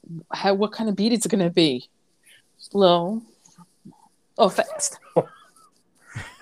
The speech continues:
Speaker 2: Man. How did you not stick out?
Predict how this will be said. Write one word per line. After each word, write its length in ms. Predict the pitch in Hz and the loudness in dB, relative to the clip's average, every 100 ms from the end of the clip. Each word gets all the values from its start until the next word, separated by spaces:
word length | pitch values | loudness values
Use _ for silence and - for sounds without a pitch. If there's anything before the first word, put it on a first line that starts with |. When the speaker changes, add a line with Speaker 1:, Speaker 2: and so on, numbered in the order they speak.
| - - - | -16 -14 -2
Speaker 2:
Man. 360 | - 104 - - - _ - - - - - - - - - - | 4 4 4 -2 -12 _ -16 -12 -12 -10 -12 -12 -14 -14 -16 0
How 120 | 127 | 2
did 100 | 135 | 4
you 100 | 139 | 6
not 200 | 135 127 | 6 4
stick 240 | - 135 | -2 0
out? 240 | 139 127 | 2 0